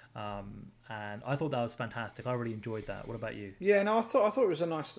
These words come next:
Speaker 2: I thought it was a nice little wrinkle. I, I was, I was surprised that they carried it through onto the pay-per-view. I didn't think they were gonna do that. I thought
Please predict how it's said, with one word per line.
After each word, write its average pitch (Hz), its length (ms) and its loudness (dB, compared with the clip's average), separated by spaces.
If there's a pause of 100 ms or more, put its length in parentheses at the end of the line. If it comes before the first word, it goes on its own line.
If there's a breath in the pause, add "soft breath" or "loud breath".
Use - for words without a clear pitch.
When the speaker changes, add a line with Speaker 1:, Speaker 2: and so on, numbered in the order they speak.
(160)
Speaker 2:
I 135 100 -6
thought 226 80 4
it 214 40 10
was 160 120 2
a 170 40 2
nice 156 240 0
little 139 140 2
wrinkle. 151 280 4
I, 147 260 4
I - 20 6
was, - 320 -2
I 165 40 2
was 151 100 0
surprised - 400 2
that - 80 -2
they - 80 -2
carried 156 300 6
it - 140 -2
through 151 280 6
onto 135 180 0
the 131 80 2
pay-per-view. 123 480 0
I 101 60 -2
didn't 131 160 -8
think 160 120 -10
they 139 60 -10
were 131 60 -8
gonna 127 160 -8
do 131 160 -2
that. 78 200 -8 (240)
I 120 60 -6
thought 117 400 0